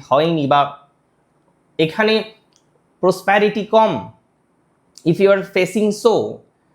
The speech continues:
আমার মনে হয় আপনার অগ্রগতি করা উচিত। যে সমস্ত জাতক জাতিকারা এরকম একটা যন্ত্রণা ফেস করছেন, এরকম একটা অশান্তির জায়গা ফেস করছেন, বারবার অগ্রগতি করতে গিয়েও যারা অগ্রগতি করতে পারছেন না,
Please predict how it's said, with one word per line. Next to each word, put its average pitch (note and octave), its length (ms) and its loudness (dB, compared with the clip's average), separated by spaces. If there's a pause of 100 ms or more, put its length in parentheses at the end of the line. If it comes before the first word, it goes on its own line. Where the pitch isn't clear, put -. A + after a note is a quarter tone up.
(140)
আমার E3+ 240 0
মনে F3 160 -2
হয় E3+ 100 0
আপনার D3+ 320 -2
অগ্রগতি G#2+ 460 -4
করা G2 220 -10
উচিত। - 300 -20 (680)
যে D#3 140 0
সমস্ত A3 480 0
জাতক G#3+ 400 2
জাতিকারা G3+ 540 2
এরকম F#3 420 0
একটা F3+ 260 -2
যন্ত্রণা D#3 520 -4
ফেস D3+ 300 -6
করছেন, - 520 -8 (880)
এরকম F3+ 360 2
একটা F#3+ 220 0
অশান্তির F3+ 640 0
জায়গা D3+ 340 2
ফেস B2+ 300 -8
করছেন, C#3+ 480 -10 (580)
বারবার E3+ 460 0
অগ্রগতি E3+ 600 0
করতে E3 420 -4
গিয়েও E3+ 240 0
যারা E3 240 4
অগ্রগতি D3 520 -2
করতে D3 300 -4
পারছেন C3+ 460 -4
না, D#3 300 -10